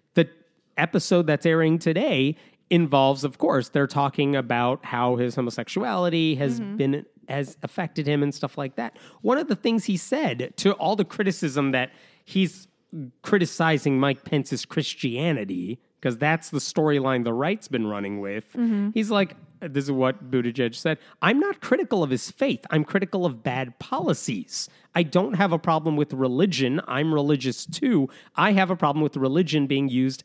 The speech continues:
Speaker 1: as a justification to harm people,"
Speaker 2: Mm-hmm.
Speaker 1: and especially in the L G B T Q community.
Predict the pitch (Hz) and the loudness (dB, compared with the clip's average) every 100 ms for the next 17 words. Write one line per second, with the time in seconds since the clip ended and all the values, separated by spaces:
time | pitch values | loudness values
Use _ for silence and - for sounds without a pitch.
0 | - 135 131 139 123 - - - 127 - | -6 -4 -2 -2 -2 -6 -14 -6 -6 -4
1 | 123 120 - 220 220 - 120 107 117 143 | -6 -6 -4 0 0 -2 -6 -6 -4 -2
2 | 233 208 196 196 127 143 120 139 131 127 | -2 -6 -6 -4 -2 -4 -4 -4 0 0
3 | 123 120 120 120 123 123 123 117 117 117 | 0 -2 -2 -4 -4 -4 -4 -6 -2 -4
4 | - 131 226 269 127 127 | 0 0 2 2 2 0